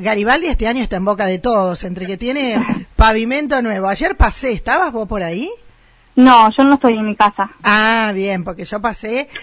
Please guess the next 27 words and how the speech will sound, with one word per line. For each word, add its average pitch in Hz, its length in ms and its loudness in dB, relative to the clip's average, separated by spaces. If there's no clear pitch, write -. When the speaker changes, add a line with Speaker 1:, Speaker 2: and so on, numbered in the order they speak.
Speaker 1:
eh, 190 320 -6
y 208 120 -4
vi 226 220 -4
que, 180 340 -8
las 190 240 -6
vi, 254 140 -2
por 196 160 -6
eso 208 180 -8
les 170 100 -8
digo 165 160 -8
que - 100 -14
las 156 100 -12
confundo. 175 640 -6
Me 190 120 -6
encanta 233 580 2
Speaker 2:
Ah. 233 40 -6
Speaker 1:
que 196 260 -6
la 196 160 0
localidad 202 440 -2
tiene 226 260 -4
ruta 202 360 -2
nueva, 226 440 -2
el 196 140 -6
camino 202 320 -6
al 196 60 -8
cementerio 202 460 -6
también. 180 440 -8